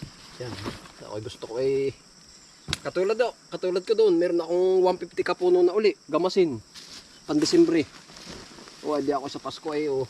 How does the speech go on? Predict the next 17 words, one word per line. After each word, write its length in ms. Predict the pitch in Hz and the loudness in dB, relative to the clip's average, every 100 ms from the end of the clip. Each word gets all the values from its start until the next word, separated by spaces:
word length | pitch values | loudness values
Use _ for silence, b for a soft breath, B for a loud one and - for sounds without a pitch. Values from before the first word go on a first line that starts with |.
| - | -10
tatlong 260 | - 127 131 | -18 -12 -10
karga 300 | 147 147 175 | -10 -8 -2
yun. 260 | 208 185 131 101 - - - - - - - - - - - - | 0 0 -4 -14 -12 -12 -12 -20 -20 -20 -12 -12 -12 -20 -20 -14
Di 100 | - | -10
ako 140 | - | -10
sa 100 | 127 | -12
Pasko, 260 | - 135 - | -10 -10 -6
eh, 120 | 143 139 | -4 -2
wala 220 | 139 139 | -4 -4
nang 140 | 143 | -8
isipin, 480 | 147 - 156 151 156 | -10 -14 -10 -10 -8
oh, 160 | 160 170 - - | -8 -8 -12 -20
eh, 160 | - 156 | -18 -14
meron 260 | 139 107 104 | -10 -10 -10
akong 260 | 107 113 | -10 -12
pang, 220 | 110 107 113 117 | -10 -10 -8 -10
kuan. 260 | 92 135 | -10 -10